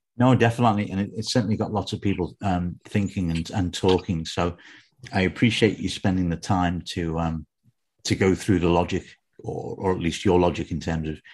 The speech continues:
you know, why it might be a, might be a possibility. So,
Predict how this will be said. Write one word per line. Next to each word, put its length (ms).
you 120
know, 80
why 280
it 220
might 240
be 120
a, 140
might 280
be 120
a 40
possibility. 800
So, 300